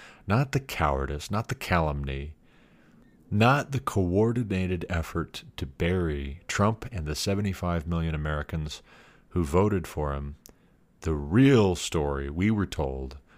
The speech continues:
was that some people broke into the Capitol building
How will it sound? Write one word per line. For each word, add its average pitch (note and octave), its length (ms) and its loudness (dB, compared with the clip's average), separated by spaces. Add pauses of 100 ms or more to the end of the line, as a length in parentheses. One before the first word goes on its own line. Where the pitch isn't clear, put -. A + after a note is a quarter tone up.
(280)
was F2 240 0
that D#2 320 -2 (340)
some D2 440 -4 (140)
people C#3 540 0 (800)
broke F#2 400 4
into D2+ 560 -4
the - 80 -12
Capitol F2+ 400 -2
building C2+ 600 -6